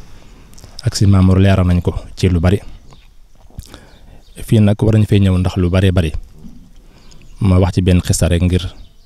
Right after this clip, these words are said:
euh, Sëriñ Fallou moom ko nettali, te yaakaar naa nettali na ko ñoom, ñoom Sëriñ Seex Mbeng li tax am naa sax xëy na nga xam ko. Nee na bi muy ñëw Gabon, dafa ñëw tàggu Sëriñ Abdou Lahad, fekk mu am ñu mu toogal comme nii, mu ne ko, "Toogal ne ba ma noppi."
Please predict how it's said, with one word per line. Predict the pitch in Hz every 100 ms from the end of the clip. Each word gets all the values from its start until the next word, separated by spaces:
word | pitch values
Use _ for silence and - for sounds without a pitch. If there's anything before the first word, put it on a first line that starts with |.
| - - - - - -
euh, | 90
Sëriñ | 85 104 98
Fallou | 95 87 87
moom | 95 92
ko |
nettali, | 92 90 80 80
te | 90
yaakaar | 87 90 87
naa | 90
nettali | 92 - 92
na |
ko | 87
ñoom, | 87 85 87 85 - -
ñoom | 92
Sëriñ | - 92
Seex | - 87
Mbeng | 85 85 87
li | 90
tax | - -
am | 107
naa | 95
sax | 90
xëy | - 110
na | 98
nga | 95
xam | 110 92
ko. | - - - - - - -
Nee | 104 101
na | 98
bi | 90 101
muy | 104 104 101 98 - - - - - -
ñëw | 107 95 101 98 82
Gabon, | 104 92 85 71 - - - - - - -
dafa | 101 101
ñëw | 90
tàggu | 107 101
Sëriñ | - 101
Abdou | 87
Lahad, | 80 - - 73 - - - - -
fekk | 101 -
mu | 92
am | 92 95
ñu | 95
mu | 92
toogal | - 92 87
comme | - 92
nii, | 90 82 - - - - -
mu |
ne | 92 90
ko, | 90 87 - -
"Toogal | - 95 92
ne | 87
ba | 85
ma | 85
noppi." | 90 80